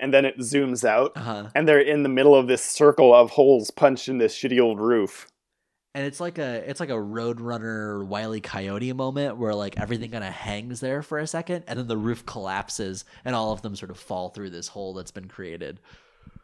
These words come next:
Speaker 2: Uh,
Speaker 1: Yeah, they're all just standing there in fear, and, uh,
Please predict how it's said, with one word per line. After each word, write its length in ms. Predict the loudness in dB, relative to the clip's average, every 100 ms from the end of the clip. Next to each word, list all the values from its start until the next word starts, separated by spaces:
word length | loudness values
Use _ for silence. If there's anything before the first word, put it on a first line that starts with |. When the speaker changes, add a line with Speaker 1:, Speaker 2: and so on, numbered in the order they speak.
| _ _ _ _ _ -12
Speaker 2:
Uh, 500 | -10 -10 -10 -10 0
Speaker 1:
Yeah, 320 | 2 2 0 _ _ _ -20 -14
they're 120 | -2 0
all 120 | 0
just 140 | -2
standing 300 | -2 -2 0
there 180 | 2 2
in 140 | 0
fear, 520 | -4 -2 0 -2 -6 _ _ _ _ _ _
and, 280 | -2 0 2
uh, 260 | 4 4